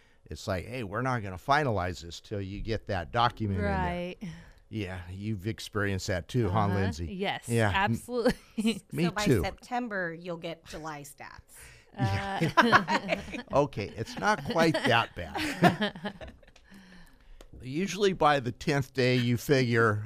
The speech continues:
Speaker 1: "Okay, we're pretty darn close here." So anyway, in July, there were six hundred and ten solds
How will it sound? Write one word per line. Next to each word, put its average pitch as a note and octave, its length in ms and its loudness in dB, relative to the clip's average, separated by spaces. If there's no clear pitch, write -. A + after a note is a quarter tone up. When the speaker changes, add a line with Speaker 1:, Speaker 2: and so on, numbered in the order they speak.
Speaker 1:
"Okay, D3 500 0
we're D#3 260 -2
pretty C#3+ 360 0
darn G#2+ 360 2
close G#2+ 460 -12
here." - 160 -20
So - 220 -4
anyway, D3 560 0
in A#2 180 2
July, D3 640 2
there A#2+ 140 2
were G#2 140 0
six - 400 0
hundred D3 340 2
and G#2 140 2
ten C3+ 340 2
solds - 680 -2